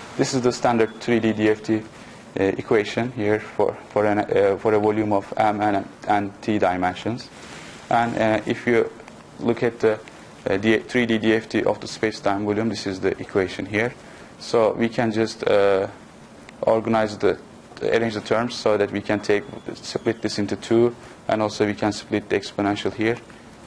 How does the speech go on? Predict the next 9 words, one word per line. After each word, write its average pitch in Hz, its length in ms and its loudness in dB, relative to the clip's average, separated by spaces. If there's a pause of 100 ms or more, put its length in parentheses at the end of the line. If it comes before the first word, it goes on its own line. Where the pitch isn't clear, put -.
(960)
Then 113 360 2 (2750)
we 113 120 4
may 127 140 4
see 131 200 -2
that 123 220 2
the, 110 400 4
uh, 104 40 4
center 117 400 0
part 120 340 2